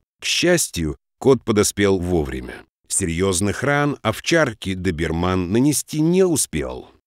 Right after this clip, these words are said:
Собака была напугана, но в родном доме быстро пришла в себя,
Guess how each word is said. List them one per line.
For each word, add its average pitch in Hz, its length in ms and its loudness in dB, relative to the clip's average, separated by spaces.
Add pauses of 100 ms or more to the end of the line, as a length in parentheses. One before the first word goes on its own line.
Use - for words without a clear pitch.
(140)
Собака 123 600 -2
была 113 320 4
напугана, 98 640 0 (360)
но 113 220 6
в 90 80 0
родном 104 520 2
доме 117 480 4
быстро 127 560 -2
пришла 80 500 -4
в - 60 -8
себя, 80 480 -4